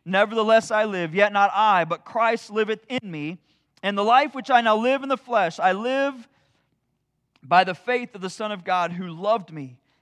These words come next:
and gave himself for me. I do not frustrate the grace of, of God, for if righteousness come by the law, then Christ is dead in vain." Father God, I just ask in these next few moments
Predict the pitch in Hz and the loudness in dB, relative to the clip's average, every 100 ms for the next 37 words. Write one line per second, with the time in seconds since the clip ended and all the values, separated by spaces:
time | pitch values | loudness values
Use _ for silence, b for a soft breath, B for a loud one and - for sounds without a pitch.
0 | _ 143 143 175 175 185 180 202 190 - | _ -14 -6 -6 -6 -10 -10 -8 -8 -10
1 | 147 127 113 117 _ _ _ _ _ _ | -14 -14 -14 -20 _ _ _ _ _ _
2 | _ _ _ _ _ _ _ - 143 147 | _ _ _ _ _ _ _ -8 -8 -2
3 | 180 - - 196 175 - 147 139 143 156 | -2 -2 -2 -2 -2 -6 -8 -8 -8 -4
4 | 156 - 160 139 _ _ _ _ _ 147 | -4 -6 -16 -18 _ _ _ _ _ -12
5 | 139 131 147 131 117 _ _ _ _ _ | -10 -8 -6 -6 -8 _ _ _ _ _
6 | - 165 156 139 156 180 190 214 - 220 | -4 -2 -2 -4 0 0 -2 -14 -12 -12
7 | 220 - _ _ _ _ - 175 175 175 | -12 -16 _ _ _ _ -4 -2 2 2
8 | 180 165 139 131 120 120 _ 131 131 123 | 2 -4 -6 -6 -10 -14 _ -14 -12 -12
9 | - 175 131 113 - _ _ _ _ _ | -6 -2 -2 -6 -18 _ _ _ _ _
10 | 131 127 117 143 135 117 113 123 117 127 | -16 -16 _ -8 -6 -8 -12 -16 -14 -12
11 | 120 110 110 - 175 170 151 160 156 151 | -12 -12 -14 -6 -4 -4 -4 0 0 0
12 | 139 147 151 147 156 - 143 135 - 139 | -2 -4 -4 -8 -14 -10 -6 -6 -8 -14
13 | 131 123 143 143 - 147 127 110 104 _ | -12 -12 -14 -14 -18 -16 -14 -16 -20 _